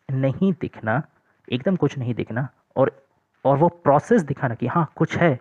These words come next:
लेकिन वो भी धीरे धीरे कम होता जा रहा है, वो और ज़्यादा दर्दनाक है, वो और ज़्यादा painful है। तो यहाँ पे इसलिए late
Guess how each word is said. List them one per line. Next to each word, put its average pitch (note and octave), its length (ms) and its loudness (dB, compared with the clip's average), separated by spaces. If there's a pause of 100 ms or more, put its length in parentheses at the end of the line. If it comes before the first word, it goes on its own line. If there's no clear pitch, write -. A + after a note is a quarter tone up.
(120)
लेकिन C3+ 260 0
वो C3+ 160 2
भी F#3+ 160 0
धीरे C3 260 0
धीरे B2+ 180 -4 (100)
कम D#3+ 140 4
होता A#2+ 300 0
जा A2+ 100 -2
रहा G#2+ 80 -4
है, G#2+ 60 -6
वो C#3+ 180 -2
और D3 180 4
ज़्यादा C#3+ 280 2
दर्दनाक A#2 500 -6
है, - 140 -12 (560)
वो D#3+ 100 4
और F3 100 6
ज़्यादा B2 240 0
painful G#2+ 520 -8
है। - 60 -16 (440)
तो A#2 60 -2
यहाँ A#2 260 -2
पे - 120 -2 (120)
इसलिए E3 320 0
late C#3+ 400 0